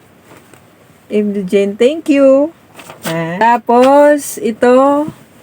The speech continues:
kay... Madam First Lady. Madam First Lady ata to. Ay, thank you. Uy. Oh, Calvin Klein. Masasyalan. Color blue.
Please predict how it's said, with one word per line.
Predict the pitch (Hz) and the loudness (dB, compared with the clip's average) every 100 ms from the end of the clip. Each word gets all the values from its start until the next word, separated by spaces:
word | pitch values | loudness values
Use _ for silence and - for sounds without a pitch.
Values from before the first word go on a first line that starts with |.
| - - _ 185 | -20 -20 _ -2
kay... | 196 202 208 202 202 208 202 208 - _ - - - - _ - - _ _ _ _ 180 | 0 2 2 0 0 0 0 -2 -6 _ -20 -20 -20 -20 _ -20 -20 _ _ _ _ -4
Madam | 208 226 | 0 0
First | 247 240 226 226 | 0 0 0 2
Lady. | 202 190 196 226 277 _ - - _ _ 339 | 2 4 2 2 -2 _ -20 -20 _ _ -4
Madam | 539 523 | -2 0
First | 508 285 | 0 0
Lady | 285 262 254 | 0 2 2
ata | 233 220 | 0 -2
to. | 480 | -2
Ay, | 403 277 | -2 0
thank | 277 285 | -2 0
you. | 277 262 254 269 - - - _ _ _ _ _ _ | 2 4 4 2 -2 -20 -20 _ _ _ _ _ _
Uy. | 170 214 208 160 _ _ _ _ _ _ _ _ _ _ _ _ _ _ _ _ _ _ _ _ _ _ _ _ _ - | -2 0 0 -6 _ _ _ _ _ _ _ _ _ _ _ _ _ _ _ _ _ _ _ _ _ _ _ _ _ -18
Oh, | 147 143 151 170 208 _ | -12 -10 -8 -10 -12 _
Calvin | 220 214 202 214 208 202 | 0 2 2 2 0 -4
Klein. | - 208 226 359 381 | 0 0 0 -2 -8
Masasyalan. | 381 381 - 202 180 180 180 262 - - - - - - - - - - - - - - | -12 -16 -4 -2 -2 -2 -4 -6 -14 -20 -20 -20 -20 -20 -20 -20 -20 -20 -20 -20 -14 -4
Color | 190 190 | 0 0
blue. | 175 208 | -2 -8